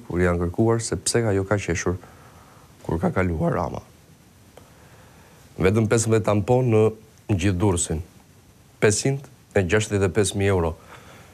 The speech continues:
i janë paguar mafjës së plerave dje, me pesëqind e gjashtëdhjetë e pesë mijë euro në një kosta mesadare të tampon të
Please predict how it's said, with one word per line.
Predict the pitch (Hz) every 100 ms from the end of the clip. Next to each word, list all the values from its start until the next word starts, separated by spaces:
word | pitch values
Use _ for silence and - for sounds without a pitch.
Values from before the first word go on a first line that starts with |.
| -
i | 92
janë | 95
paguar | 98 95 98
mafjës | 98 98 101 85
së | 90
plerave | 104 98 87 87
dje, | 80 117 135 - - 80
me | 78
pesëqind | 98 107 98
e | 95
gjashtëdhjetë | 95 92
e | 98
pesë | -
mijë | 98 92
euro | 85
në | 82
një | 78
kosta | 101 95 92
mesadare | 87 90 90 87
të | 82
tampon | 92 90 92
të | 82